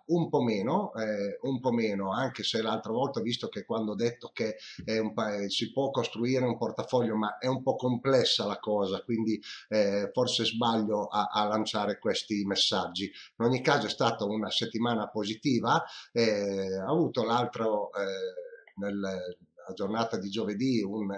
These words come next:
del, diciamo delle prese di beneficio arrivate su questa fascia di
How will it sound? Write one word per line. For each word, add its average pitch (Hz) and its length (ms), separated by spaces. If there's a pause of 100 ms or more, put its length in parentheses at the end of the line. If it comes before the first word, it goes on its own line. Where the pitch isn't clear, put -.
del, 98 280 (100)
diciamo 151 400
delle 110 220
prese 110 260
di 104 100
beneficio 117 760 (240)
arrivate 110 520
su 101 160
questa 104 360
fascia 101 360
di 98 260